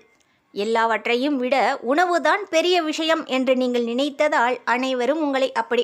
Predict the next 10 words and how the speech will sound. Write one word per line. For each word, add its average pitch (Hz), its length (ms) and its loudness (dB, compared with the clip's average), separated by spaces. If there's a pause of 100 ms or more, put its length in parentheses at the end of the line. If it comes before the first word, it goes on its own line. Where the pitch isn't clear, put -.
அழைக்கின்றனர்," 233 920 -2
என்று 214 300 -10
கூறுகிறார் 208 600 -4
குருடன். 208 340 -8 (800)
அதை 269 320 2
கேட்டு 277 380 2
அரசன் 247 420 2
வெட்கி 226 400 -2 (200)
தலை 240 260 2
குனிந்தார். 208 540 -2